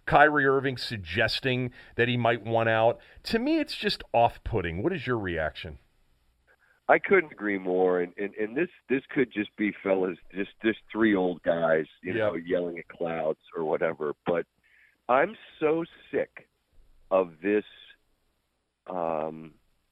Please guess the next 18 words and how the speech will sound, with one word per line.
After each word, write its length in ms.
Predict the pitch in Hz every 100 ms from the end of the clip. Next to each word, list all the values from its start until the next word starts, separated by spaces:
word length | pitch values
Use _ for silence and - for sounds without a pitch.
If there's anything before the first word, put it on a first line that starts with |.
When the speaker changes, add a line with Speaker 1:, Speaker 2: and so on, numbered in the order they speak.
| - 101
Speaker 2:
I 60 |
don't 140 | 127 143
even 140 | 127
know 100 | 98
how 120 | 101
to 80 | 80
put 260 | - - -
it. 60 |
It's, 80 | 87
it's 160 | 107 -
almost 300 | 170 196 -
like 140 | 147 -
a 200 | - -
cottage 480 | 147 147 139 - -
industry 760 | 120 123 110 - 92 87 85 71 -
within 440 | 110 110 113 135
an 100 | 120
industry 600 | 117 135 123 - 71 58